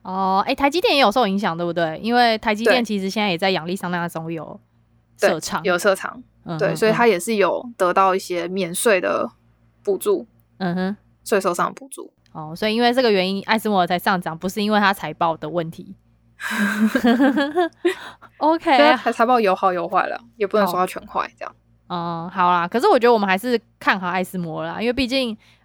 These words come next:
Speaker 1: 我自己到现在还是觉得半导体现在就只是一个短暂的，
Speaker 2: 就是一个淡季。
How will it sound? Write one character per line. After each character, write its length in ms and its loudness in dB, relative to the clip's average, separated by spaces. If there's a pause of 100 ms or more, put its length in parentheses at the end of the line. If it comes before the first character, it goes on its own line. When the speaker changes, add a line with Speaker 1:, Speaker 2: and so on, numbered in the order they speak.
(100)
Speaker 1:
我 180 0
自 120 -6
己 120 -2
到 160 2
现 80 -2
在 80 2
还 140 -4
是 100 -8
觉 120 -4
得 300 -2 (220)
半 140 2
导 140 2
体 200 -6
现 160 -6
在 120 0
就 120 -4
只 140 -12
是 120 -6
一 120 -4
个 260 -4
短 200 -4
暂 180 0
的， 380 -8
Speaker 2:
就 120 -4
是 100 -2
一 80 0
个 180 0
淡 340 0
季。 340 -8